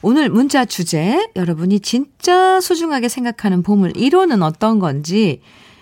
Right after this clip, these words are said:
지금부터 소개해드릴게요. 궁금해요. 이이삼팔 님께서는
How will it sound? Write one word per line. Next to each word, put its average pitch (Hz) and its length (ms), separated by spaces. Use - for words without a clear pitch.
지금부터 214 480
소개해드릴게요. 170 800
궁금해요. 190 500
이이삼팔 285 920
님께서는 240 840